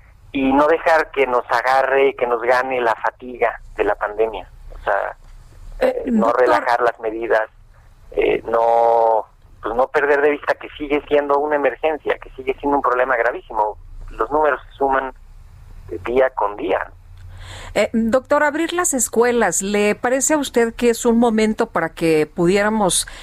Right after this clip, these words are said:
Speaker 2: empezar a hacer un ejercicio de,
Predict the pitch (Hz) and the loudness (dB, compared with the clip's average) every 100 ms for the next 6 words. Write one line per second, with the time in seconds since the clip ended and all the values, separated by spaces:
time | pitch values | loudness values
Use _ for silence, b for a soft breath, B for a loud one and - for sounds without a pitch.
0 | B 247 220 185 170 196 208 214 - 208 | B -2 0 0 2 2 0 0 0 0
1 | 214 214 - 170 - 202 196 - 208 180 | 0 0 0 0 0 -2 -2 0 -2 2
2 | 185 190 | 2 2